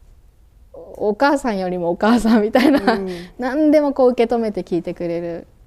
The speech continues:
Speaker 1: 人でした。
Speaker 2: おばあちゃんと一緒に過ごされたのはどちらでですか？
Speaker 1: じ-、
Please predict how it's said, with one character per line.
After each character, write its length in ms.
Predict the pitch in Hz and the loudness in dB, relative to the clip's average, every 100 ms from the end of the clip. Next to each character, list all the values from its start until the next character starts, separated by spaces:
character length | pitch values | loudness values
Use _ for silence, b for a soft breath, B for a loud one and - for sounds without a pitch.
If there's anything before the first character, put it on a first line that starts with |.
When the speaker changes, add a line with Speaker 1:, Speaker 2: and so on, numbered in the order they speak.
| - | -20
Speaker 1:
人 280 | - - 151 | -12 -8 -8
で 100 | 156 | -10
し 120 | - | -14
た。 160 | - - b b b b | -20 -20 b b b b
Speaker 2:
お 80 | - | -4
ば 140 | 226 269 | 0 0
あ 60 | |
ち 100 | 262 | -2
ゃ 80 | 233 | -8
ん 80 | 214 | -6
と 300 | 269 277 208 | -6 -6 -6
一 140 | 185 | -10
緒 120 | - | -10
に 100 | 190 | -10
過 160 | 180 202 | -8 -6
ご 120 | 190 | -8
さ 160 | - 185 | -6 -8
れ 100 | 185 | -8
た 140 | 175 | -10
の 80 | 170 | -14
は 60 | 175 | -8
ど 140 | 185 | -10
ち 140 | 185 180 | -8 -10
ら 120 | 165 | -10
で 120 | - | -14
で 100 | 175 | -18
す 120 | - | -20
か？ 120 | - 196 b b b _ | -20 -20 b b b _
Speaker 1:
じ-、 240 | - 208 | -8 -6